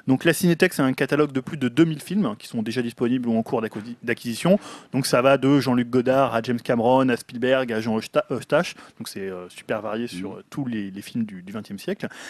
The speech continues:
Speaker 1: Mais surtout, ce qui est intéressant, c'est que chaque réalisateur qui rejoint la Cinétech dresse une liste de ses cinquante films incontournables qui vont permettre d'accompagner les utilisateurs du site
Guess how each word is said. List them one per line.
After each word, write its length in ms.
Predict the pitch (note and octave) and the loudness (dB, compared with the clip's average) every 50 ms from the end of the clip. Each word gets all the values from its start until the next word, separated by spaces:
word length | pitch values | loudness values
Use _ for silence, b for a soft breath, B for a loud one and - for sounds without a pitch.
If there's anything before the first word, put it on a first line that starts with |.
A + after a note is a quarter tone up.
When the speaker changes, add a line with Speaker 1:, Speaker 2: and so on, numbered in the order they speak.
| B B B | B B B
Speaker 1:
Mais 60 | C3+ | -2
surtout, 240 | - - C#3+ - A3+ | 0 0 0 0 0
ce 40 | - | 2
qui 80 | - | 2
est 20 | D#3+ | 2
intéressant, 300 | C#3 - C#3 C3+ - G3 G#3+ | 2 2 0 0 0 -2 -2
c'est 120 | - C#3 | -4 -4
que 120 | - - | -6 -4
chaque 260 | A#2 - - G3+ G3 - | -4 -2 0 -2 -2 -2
réalisateur 520 | - F3 E3 D3 C3+ C3+ B2+ - - D3 - | -2 -2 -2 0 0 -2 -2 0 0 -2 -2
qui 140 | - - C3 | -2 -6 -2
rejoint 320 | A2+ B2 B2 B2 C#3+ C3 | -2 -2 -2 0 0 -2
la 80 | A#2 G2+ | -2 -2
Cinétech 480 | - - A#2+ G#2+ - - F#3 - - - B B B B B B | -4 -6 -6 -6 -4 -6 -8 -8 -8 -16 B B B B B B
dresse 300 | B2+ B2+ E3+ F#3+ - - | 2 2 2 2 2 2
une 180 | E3+ E3 E3 | 2 4 4
liste 260 | F3 F#3 - - - - | 2 2 0 -4 -14 -10
de 100 | - A#2 A2 | -6 -6 -4
ses 140 | - - | -4 -6
cinquante 480 | A2+ - - G#3+ G#3+ G3+ - F#3+ F3+ - | -8 -4 -2 -2 0 0 0 -2 -2 -2
films 300 | - - - E3 C3 - - - | -6 -6 -4 -2 -2 -2 -2 -2
incontournables 680 | F3+ F3 - E3 D3 - D3 C3+ B2+ C3+ F3 F#3 C3+ - B B B B B | -2 -2 -2 -4 -4 -2 0 0 2 2 2 0 -2 -6 B B B B B
qui 120 | - E3 | -2 0
vont 140 | D#3 F3 E3+ | 2 2 4
permettre 300 | - E3 C#3+ D#3 D#3 C#3+ | 4 4 4 4 2 2
d'accompagner 460 | C#3+ C#3 - D3 C3 C#3+ C#3 C#3+ C#3+ B2+ | 0 -2 -2 0 0 2 2 2 0 0
les 180 | A#2+ A2 - | -2 -2 -4
utilisateurs 480 | C#3 C3 - - C#3 C#3+ C3+ - C#3 B2 | -6 -12 -4 0 2 2 2 2 0 -2
du 80 | A#2+ A2+ | -4 -6
site 280 | - - F#3 F3+ - | -8 -6 -6 -8 -8